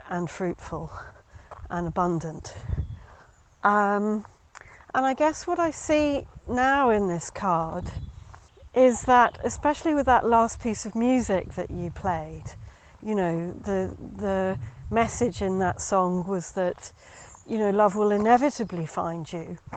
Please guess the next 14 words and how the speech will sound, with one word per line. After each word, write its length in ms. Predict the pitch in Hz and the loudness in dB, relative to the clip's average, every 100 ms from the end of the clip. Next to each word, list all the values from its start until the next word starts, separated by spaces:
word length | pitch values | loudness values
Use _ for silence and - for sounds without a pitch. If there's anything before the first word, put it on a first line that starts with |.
| - - | -14 -6
but 140 | 214 | -4
you 200 | 202 233 | -2 -2
have 200 | 226 247 - | -2 -4 -4
to 80 | |
step 340 | 220 - 226 - | -10 -2 -4 -2
out 320 | 190 190 - | -2 -2 -2
into 280 | 196 180 175 | -4 -4 -4
the 120 | 180 | -4
light 440 | 185 190 175 - | -2 -2 -4 -6
and 120 | 175 165 | -6 -4
be 100 | 175 | -6
available 680 | 165 175 196 180 165 170 - - - - - | -2 -2 -2 -4 -10 -14 -16 -20 -20 -20 -20
to 240 | - - 156 | -12 -8 -8
it. 360 | 127 - - | -8 -14 -18